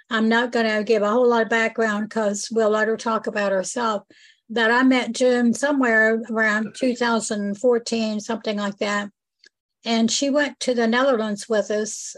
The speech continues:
um, in two thousand fifteen and then again in two thousand seventeen. We asked her then to be a board member. June is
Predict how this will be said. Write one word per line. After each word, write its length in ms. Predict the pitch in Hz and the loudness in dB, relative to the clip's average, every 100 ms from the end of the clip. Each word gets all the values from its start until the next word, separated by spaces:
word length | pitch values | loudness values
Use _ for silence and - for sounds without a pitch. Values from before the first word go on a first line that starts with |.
| - | -6
um, 400 | 202 196 202 214 _ _ _ _ | -2 -2 -4 -6 _ _ _ _
in 160 | 220 214 | -6 -2
two 180 | 254 247 | 0 0
thousand 420 | 226 208 233 208 | 0 -2 -4 -4
fifteen 760 | - 214 - 254 233 226 226 226 | -2 -2 -2 -2 -2 0 -2 -2
and 140 | 226 | -2
then 140 | 208 202 | -2 -2
again 280 | 202 208 208 | 0 -2 -2
in 120 | 208 | -2
two 180 | 240 220 | -2 0
thousand 460 | 214 202 - 208 | 0 -2 -4 -8
seventeen. 840 | 208 226 220 214 220 208 202 220 - _ _ _ | -4 -4 -2 -4 -6 -8 -8 -12 -14 _ _ _
We 100 | 233 | 2
asked 240 | 220 214 - | 2 2 -2
her 100 | 220 | 0
then 180 | 208 202 | 2 2
to 80 | 208 | 2
be 140 | 208 | 2
a 80 | 202 | 0
board 320 | 196 220 220 | 2 2 0
member. 480 | 190 190 196 208 202 _ _ _ _ _ _ - | -2 -6 -6 -8 -8 _ _ _ _ _ _ -6
June 320 | - 269 285 | 0 2 2
is 500 | 262 240 226 220 - | 0 0 2 0 -4